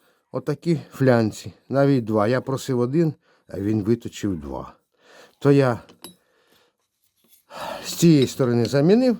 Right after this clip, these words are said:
ну, місцями поміняв. Тут уже новенький стоїть флянець,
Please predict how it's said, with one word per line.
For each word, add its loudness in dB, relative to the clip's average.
ну, -8
місцями -4
поміняв. -2
Тут 0
уже 2
новенький 2
стоїть -6
флянець, -6